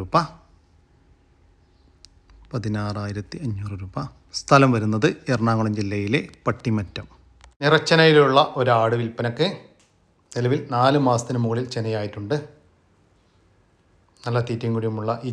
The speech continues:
ചെനയാടിൻ്റെ ഉദ്ദേശിച്ച വില പന്ത്രണ്ടായിരത്തി അഞ്ഞൂറ് രൂപ.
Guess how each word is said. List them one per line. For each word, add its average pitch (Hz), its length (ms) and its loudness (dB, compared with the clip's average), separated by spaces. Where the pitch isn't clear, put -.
ചെനയാടിൻ്റെ 107 520 -6
ഉദ്ദേശിച്ച 120 360 -4
വില 107 120 -4
പന്ത്രണ്ടായിരത്തി 123 800 0
അഞ്ഞൂറ് 101 340 -8
രൂപ. 98 140 -8